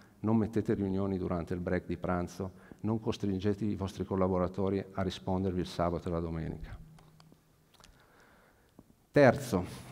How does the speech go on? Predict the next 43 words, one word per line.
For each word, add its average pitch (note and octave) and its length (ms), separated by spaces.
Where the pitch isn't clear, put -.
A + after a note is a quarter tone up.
create B2 480
negli A#2 240
altri A2 280
un'abitudine. F2 840
Vi G2+ 120
dico A2+ 240
quello A2 220
che G#2+ 100
faccio G#2 320
io. F#2 440
Se - 200
qualcuno B2 400
mi A2+ 120
scrive G#2 720
alle G2+ 200
tredici G2+ 400
e F#2 40
trenta G2 380
mentre F#2+ 300
sto F2+ 160
pran-, F#2 340
pranzando, E2 880
o G2 140
alle G2+ 80
sette G2 300
e - 20
mezza G2+ 320
di G2 80
sera G#2+ 340
quando F#2+ 240
sono G2 300
con G2 160
degli F#2+ 180
amici G2 320
a G2 60
bere G2+ 160
un G2 80
aperitivo, F#2+ 680
a D#2+ 60
cena G#2+ 320
con F2 140
la F2+ 80
famiglia, A2 640